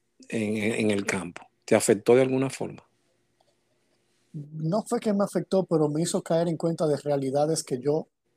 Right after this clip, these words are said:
Speaker 2: como joven al fin, todavía no conocía. Me hizo ver necesidades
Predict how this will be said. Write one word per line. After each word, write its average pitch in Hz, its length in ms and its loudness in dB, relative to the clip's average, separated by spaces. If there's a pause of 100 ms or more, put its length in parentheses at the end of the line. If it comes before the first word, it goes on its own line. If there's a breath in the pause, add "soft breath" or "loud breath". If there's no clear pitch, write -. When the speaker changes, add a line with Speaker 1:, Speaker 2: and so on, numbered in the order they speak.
(140)
Speaker 2:
como 127 300 0
joven 160 480 0
al 139 100 -2
fin, 131 340 -6
todavía 127 480 0
no 135 140 -2
conocía. 117 500 -6 (720)
Me 123 80 -8
hizo 135 180 -4
ver 135 220 0
necesidades 127 1040 -4